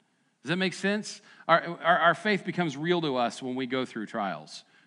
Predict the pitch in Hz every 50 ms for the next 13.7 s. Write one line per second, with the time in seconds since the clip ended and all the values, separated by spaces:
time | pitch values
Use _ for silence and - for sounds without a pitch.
0 | - - 127 160 175 170 147 151 143 - - - 175 170 147 131 123 117 110 -
1 | 123 117 117 117 113 110 110 110 117 120 120 117 120 104 104 101 98 90 80 80
2 | 90 82 76 78 - _ _ _ _ _ _ _ _ _ _ _ _ _ - 147
3 | 160 180 165 - - 151 147 156 170 127 92 - - 151 156 165 180 190 190 190
4 | 185 170 170 156 - - - 185 175 175 160 120 - - - 104 87 82 151 175
5 | 160 202 156 - 175 170 147 117 92 82 - - - - - _ - 208 233 220
6 | 185 - - - - 208 233 214 - - 233 214 185 170 160 135 - - - -
7 | 180 170 165 135 107 95 120 127 - - - - - - 247 254 226 185 - -
8 | 139 127 - - - 160 147 113 98 85 78 - _ _ _ _ _ _ _ _
9 | _ _ - 143 156 175 175 175 233 269 233 - 262 247 233 220 208 196 180 165
10 | 160 160 160 160 160 151 147 135 117 - - - 139 156 127 - 147 143 135 127
11 | 131 135 131 135 101 113 113 123 127 135 117 131 135 135 131 131 131 127 123 -
12 | - - 113 98 92 92 98 113 120 120 127 123 120 123 117 120 117 - 143 127
13 | 113 120 110 92 104 131 131 120 104 101 92 85 87 -